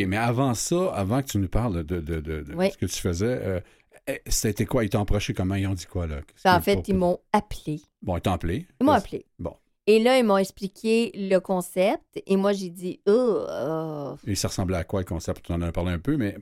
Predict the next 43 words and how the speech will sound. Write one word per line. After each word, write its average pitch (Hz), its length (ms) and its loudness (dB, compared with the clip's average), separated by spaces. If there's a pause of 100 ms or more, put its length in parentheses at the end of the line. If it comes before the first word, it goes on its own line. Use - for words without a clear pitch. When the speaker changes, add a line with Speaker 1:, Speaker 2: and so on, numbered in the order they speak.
Speaker 2:
Ben, 202 140 8
le, 98 60 6
Speaker 1:
élaborer 98 240 2
un 98 40 0
peu 95 140 -2
plus. 104 180 0
Speaker 2:
le 226 100 8
concept, 226 460 2
c'est 233 80 2
vraiment 214 380 2
de, 208 160 2
dan-, 196 500 2
de, 185 220 0
de 180 160 2
rendre 214 280 0
la 180 140 0
danse 196 480 -2
accessible 202 880 0 (380)
aux 226 180 6
gens 202 380 4 (200)
qui 196 240 2
ont 190 340 4
une, 170 280 -2
une 156 680 -8
malvoyance, 165 440 0 (100)
Speaker 1:
Ok. - 100 -4
Speaker 2:
une 180 120 0
cécité. - 520 -4 (220)
Speaker 1:
Ok. - 120 -4 (120)
Speaker 2:
Donc, 214 300 2
c'est 208 180 -2
comment 226 340 2
qu'on 214 180 0
va 196 160 2
pouvoir 214 560 4 (240)
aller 196 180 4
voir 196 220 0
un 185 80 -2
spectacle 180 1120 -2 (560)
et 254 160 6
avoir 208 360 4
de 196 120 2
l'audiodescription 196 1160 -2